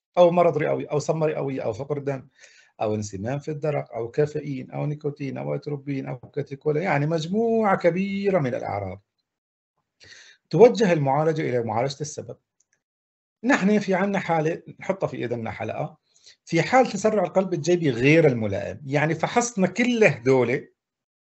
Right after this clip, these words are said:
ما لقينا مشكلة، لا فقر دم ولا صمة ولا، ولا، على طول عنده تسرع قلب جيبي مريضنا. هذا بنقول له تسل-، تسرع قلب جيبي غير ملائم، يعني ما عرفنا السبب. في دواء اسمه إيفابرادين،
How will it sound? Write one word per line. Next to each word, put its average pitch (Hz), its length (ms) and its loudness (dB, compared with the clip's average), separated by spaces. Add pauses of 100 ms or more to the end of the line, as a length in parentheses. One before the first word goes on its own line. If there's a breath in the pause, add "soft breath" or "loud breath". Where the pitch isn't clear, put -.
(360)
ما 180 120 0
لقينا 120 320 -2
مشكلة، 113 340 -10 (360)
لا 135 140 4
فقر 123 320 -4
دم 113 260 -4
ولا 113 160 -2
صمة 113 340 -8
ولا، 113 220 -6
ولا، 160 220 0
على 202 140 8
طول 233 180 4
عنده 147 180 4
تسرع 127 220 0
قلب 120 220 -2
جيبي 113 240 -8 (220)
مريضنا. 117 560 -8 (380 loud breath)
هذا 196 200 4
بنقول 190 240 -2
له 190 80 0
تسل-، 185 420 -4
تسرع 180 400 -2
قلب - 300 -14
جيبي 165 340 -4
غير 151 420 8
ملائم، 117 560 4
يعني 127 160 -6
ما 165 100 0
عرفنا 143 220 0
السبب. 104 340 -10 (840 soft breath)
في 233 180 -2
دواء 214 300 6
اسمه 180 280 -8
إيفابرادين، 120 840 -2